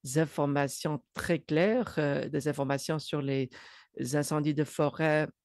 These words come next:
les périm-, les informations sur les périmètres des incendies de forêt, des informations sur la qualité de l'air, euh, et j'en passe, est-ce que ces informations pourraient être disponibles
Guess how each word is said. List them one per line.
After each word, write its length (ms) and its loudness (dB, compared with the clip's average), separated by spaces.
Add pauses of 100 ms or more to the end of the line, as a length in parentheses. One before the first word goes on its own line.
(1700)
les 400 0
périm-, 380 0
les 180 -2
informations 400 0
sur 120 -2
les 100 2
périmètres 500 -2
des 240 0
incendies 300 -2
de 100 2
forêt, 440 0 (340)
des 200 2
informations 540 0
sur 120 -2
la 140 2
qualité 520 2
de 120 -4
l'air, 420 2 (500)
euh, 420 -6 (840)
et 400 -6
j'en 200 0
passe, 500 0 (280)
est-ce 240 0
que 100 -2
ces 240 0
informations 680 -2
pourraient 280 -2
être 360 -4 (440)
disponibles 1160 0